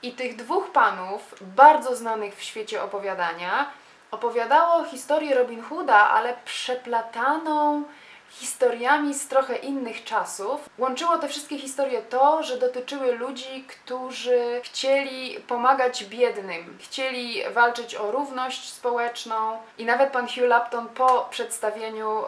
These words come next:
wspomniał, że, y, Janosik też wpisywałby się w tę historię. Chciałam się pochwalić, bo tę płytę mam z autografem.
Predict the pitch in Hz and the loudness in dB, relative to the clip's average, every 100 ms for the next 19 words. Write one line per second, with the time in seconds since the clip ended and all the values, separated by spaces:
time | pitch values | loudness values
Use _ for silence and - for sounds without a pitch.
0 | 214 - - - 233 226 220 214 214 214 | -8 -10 -10 0 0 0 0 2 2 0
1 | 202 208 208 214 214 - 202 196 196 208 | -2 0 2 0 -2 -4 -6 -8 -2 0
2 | 196 196 196 214 - - 208 214 - - | 2 -2 -2 -8 -12 -6 0 0 -2 -10
3 | - 214 208 214 202 202 196 208 208 196 | -12 -10 -6 0 0 0 -2 -8 -10 -12
4 | 208 - 160 - - - - - - 262 | -10 -4 -4 -4 -12 -16 -20 -20 -2 2
5 | 320 311 277 247 - - 269 165 - 233 | 2 -2 -2 -2 0 6 6 6 0 -12
6 | - - - - _ _ _ - - - | -12 -12 -14 -20 _ _ _ -20 -20 -20
7 | - - _ _ - - - - - - | -20 -20 _ _ -20 -18 -20 -20 -20 -10
8 | 185 185 - 262 269 165 190 - - _ | -8 -6 4 4 6 4 4 0 -14 _
9 | _ _ _ _ _ _ _ _ _ _ | _ _ _ _ _ _ _ _ _ _
10 | _ - _ - - - - - - - | _ -20 _ -20 -20 -20 -20 -20 -20 -20
11 | - - _ - - _ - _ _ - | -20 -20 _ -20 -20 _ -20 _ _ -20
12 | - _ _ _ _ _ _ _ _ 190 | -20 _ _ _ _ _ _ _ _ -6
13 | 185 175 165 170 165 143 143 156 | -4 -4 -4 0 2 2 2 -8